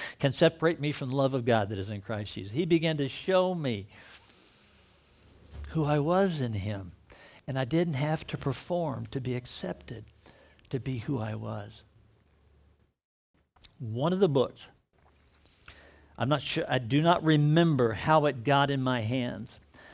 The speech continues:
uh, but one of the books that, uh, was a part of that process, uh, that, that part of God renewing my mind, uh, was by a Chinaman that had lived in the past generation,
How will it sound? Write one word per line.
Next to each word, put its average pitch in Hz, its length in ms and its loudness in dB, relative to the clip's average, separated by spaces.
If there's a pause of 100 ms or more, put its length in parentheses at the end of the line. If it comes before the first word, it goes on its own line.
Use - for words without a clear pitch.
(260)
uh, 117 140 0
but 131 200 0
one 143 200 6
of 196 60 10
the 190 100 10
books 160 500 6
that, 135 480 2
uh, 120 180 8 (460)
was 135 200 0
a 147 40 2
part 175 360 6
of 156 80 6
that 156 240 6
process, 139 720 2 (1000)
uh, 131 260 -2
that, 143 260 0 (220)
that 143 240 -4
part 165 320 8
of 123 160 0
God 147 220 6
renewing 143 540 2
my 139 220 2
mind, 131 420 2 (800)
uh, 131 120 -2
was 139 160 2
by 147 160 8
a 139 140 8
Chinaman 135 760 2 (960)
that 139 160 6
had 147 160 6
lived 156 340 8
in 156 100 2
the 135 80 4
past 151 580 2
generation, 139 640 2